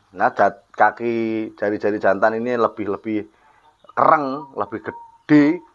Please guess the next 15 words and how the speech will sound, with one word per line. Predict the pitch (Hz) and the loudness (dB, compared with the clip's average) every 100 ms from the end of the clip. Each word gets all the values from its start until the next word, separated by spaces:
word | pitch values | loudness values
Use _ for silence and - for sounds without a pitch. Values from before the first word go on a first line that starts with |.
| _ - | _ -2
Kalau | 107 113 | 2 2
betina | 110 120 135 | 0 0 2
lentik | 135 123 139 - - - - - _ - | 2 0 -6 -8 -20 -20 -20 -20 _ -20
seperti | 101 101 90 | -12 -8 -8
ini. | 78 - _ _ _ _ _ _ _ - | -10 -18 _ _ _ _ _ _ _ -2
Masalah | 117 117 110 | 0 2 2
ekor, | 104 139 170 190 - _ _ _ _ _ _ _ _ | 4 6 6 4 -10 _ _ _ _ _ _ _ _
kibas-kibaskan | 120 120 110 - 110 139 147 147 - _ _ _ 113 | -2 0 0 -2 -2 2 2 0 -10 _ _ _ -4
ini | 127 143 | 0 0
cukup | 139 127 107 | 0 -4 -2
di | 117 | -4
perkutut | 107 101 104 113 | -4 -6 -4 -2
lokal | 104 104 104 | 2 2 4
warna | 98 98 | 4 2
saja. | 90 87 - 78 | -6 -8 -8 -12